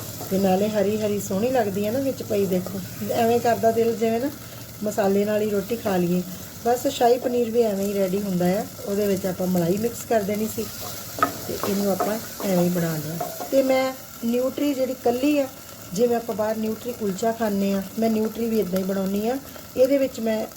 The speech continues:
ਨਿਊਟਰੀ ਜਦੋਂ ਬਣਾਉਣੀ, ਇਹਦੇ 'ਚ ਮੈਂ, ਅਹ, ਮਲਾਈ ਲਾ, ਪਾ ਦੇਣੀ ਹੈ ਜੀ। ਫਰੈਸ਼ ਕਰੀਮ ਘਰ ਦੀ ਪਾ ਦਿਆ ਕਰੋ ਤੇ ਬਸ ਨਿਊਟਰੀ ਨੂੰ ਬੋਇਲ ਕਰਕੇ ਪਾ ਦਿਆ ਕਰੋ।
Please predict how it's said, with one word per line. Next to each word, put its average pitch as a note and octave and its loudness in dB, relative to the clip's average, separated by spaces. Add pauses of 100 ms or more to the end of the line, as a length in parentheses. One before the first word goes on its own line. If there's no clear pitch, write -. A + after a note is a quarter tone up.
ਨਿਊਟਰੀ G#3 -2
ਜਦੋਂ G3 -2
ਬਣਾਉਣੀ, G3 2
ਇਹਦੇ G#3+ 0
'ਚ G#3 -8
ਮੈਂ, G#3 -2
ਅਹ, - -2
ਮਲਾਈ F3+ 6
ਲਾ, F3 2 (320)
ਪਾ F3+ 0
ਦੇਣੀ D#3+ 0
ਹੈ D#3+ -2
ਜੀ। E3+ -6 (360)
ਫਰੈਸ਼ C4 0
ਕਰੀਮ G3+ -2
ਘਰ G3 2
ਦੀ F3 2
ਪਾ E3+ 0
ਦਿਆ F3+ 2
ਕਰੋ A#3 4 (720)
ਤੇ G#3 4
ਬਸ G3 2
ਨਿਊਟਰੀ G3+ 0
ਨੂੰ G#3+ -2
ਬੋਇਲ F3 4
ਕਰਕੇ A3 2
ਪਾ A#3 4
ਦਿਆ A#3 4
ਕਰੋ। B3+ 2